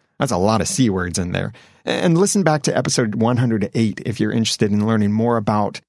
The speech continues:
creating a community instead of competition with others in your podcasting space.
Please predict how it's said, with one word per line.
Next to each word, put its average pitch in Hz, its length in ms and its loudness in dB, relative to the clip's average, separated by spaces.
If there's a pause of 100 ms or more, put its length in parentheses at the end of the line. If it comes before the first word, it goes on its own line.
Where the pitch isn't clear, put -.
(180)
creating 120 520 2
a 123 100 0
community 104 680 2
instead 120 760 0
of 98 300 -2 (120)
competition 107 800 -2
with 104 240 -4
others 95 380 -2
in 104 180 0
your 98 120 0
podcasting 98 580 -2
space. - 480 -4